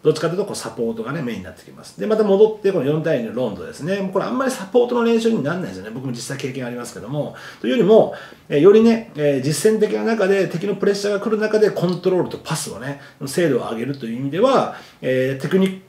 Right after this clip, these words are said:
ク方面にね、テクニックの方にフォーカスすることができるんですね。そういった意味では、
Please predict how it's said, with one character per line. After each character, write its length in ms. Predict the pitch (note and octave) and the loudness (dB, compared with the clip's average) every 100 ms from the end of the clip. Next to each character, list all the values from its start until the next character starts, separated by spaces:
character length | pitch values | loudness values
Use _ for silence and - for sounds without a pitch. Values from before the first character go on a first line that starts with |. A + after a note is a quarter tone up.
| - | 0
ク 140 | F#3+ | 2
方 260 | F3+ A3+ A3+ | 8 10 10
面 220 | E3 F#2 | 8 -2
に 100 | F#2+ | -12
ね、 60 | B2 | -10
テ 80 | D#3 | -6
ク 120 | G#3 | -4
ニ 100 | G#3 | -4
ッ 20 | |
ク 80 | F#3 | -4
の 80 | E3+ | -4
方 200 | E3+ A3 | 0 0
に 40 | |
フ 220 | E3+ F#3+ | 4 8
ォ 40 | E3+ | 8
ー 60 | |
カ 80 | B2+ | 6
ス 40 | - | -8
す 40 | |
る 20 | - | -10
こ 60 | |
と 60 | F#2+ | -12
が 40 | |
で 60 | G#2+ | -10
き 100 | D#3+ | -6
る 80 | C3+ | -6
ん 60 | |
で 80 | - | -8
す 100 | - | -8
ね。 140 | D#3 F#3 | -6 0
そ 100 | A3+ | 2
う 40 | |
い 20 | |
っ 20 | |
た 80 | A3+ | 2
意 40 | B3+ | 4
味 80 | |
で 80 | A3 | 4
は、 280 | A3 G3 | 4 2